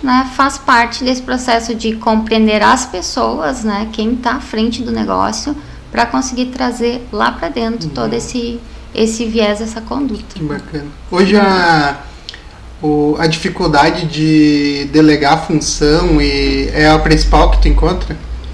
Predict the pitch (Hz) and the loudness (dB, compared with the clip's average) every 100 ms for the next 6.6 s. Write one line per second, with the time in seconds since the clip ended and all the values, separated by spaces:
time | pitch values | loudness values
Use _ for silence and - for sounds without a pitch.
0 | - 151 147 151 147 135 131 151 160 - | -6 -4 -2 -2 -2 -2 -2 -2 -2 -8
1 | - - - - - - 208 214 185 156 | -14 -12 -10 -12 -12 -6 0 2 4 2
2 | - - - - - - - 98 202 - | -2 -8 -16 -12 -12 -10 -6 -2 -2 0
3 | 233 254 - 262 214 220 233 214 196 233 | 2 2 2 2 2 0 0 0 0 0
4 | 233 214 208 208 196 208 220 220 214 214 | -2 -2 -2 -2 -2 -2 -2 0 0 2
5 | 214 214 226 247 240 220 208 214 - 214 | 2 2 2 0 -2 -2 -2 -2 -4 -2
6 | 226 202 185 175 175 175 | 0 -2 -4 -8 -10 -10